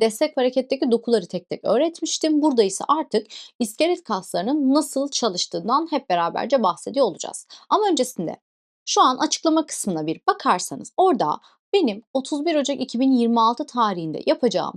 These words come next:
canlı yayın şeklinde olacak olan Fuzem kampımın linkini göreceksiniz. Eğer bir gün boyunca benimle beraber canlı yayında bütün bir T Y T yüz soru üzerinden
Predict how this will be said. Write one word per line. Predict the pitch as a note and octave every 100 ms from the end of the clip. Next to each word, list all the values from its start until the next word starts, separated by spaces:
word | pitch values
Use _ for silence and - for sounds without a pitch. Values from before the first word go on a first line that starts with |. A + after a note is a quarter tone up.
| F#3+
canlı | G#3+ G#3+ A#3+
yayın | F#4 C#4 G#3+
şeklinde | - G#3 F#3 E3
olacak | - B3 B3 G3+
olan | E3 G3 D4+
Fuzem | - - C#4+ F#3 D3+
kampımın | - C4+ B3+ G3+ F3+ F4+ - - -
linkini | C4+ D#4+ B3 C4+
göreceksiniz. | D#4+ A3 F3+ F3+ - G3 F4+ - - - -
Eğer | F4 A#3 G#3 -
bir | F4+
gün | C4+ B3 G3
boyunca | F#3+ F#3 E3 D#3+ D#3+ -
benimle | G#4 E4 A3+ D#3
beraber | D3+ D#3 D#3 D3 E3+
canlı | B3+ C4 D4
yayında | D#4 A3+ F3+ D3+ D3 G#3 - _ _ _ _ _ -
bütün | G3+ G3+ - G#4+ D4+
bir | C#4+ C4
T | A#3
Y | G3+ F3
T | - D#3
yüz | D3 G3 E4
soru | - - A#3 C#4+ B3+
üzerinden | F#3+ G3+ E3+ D#3 -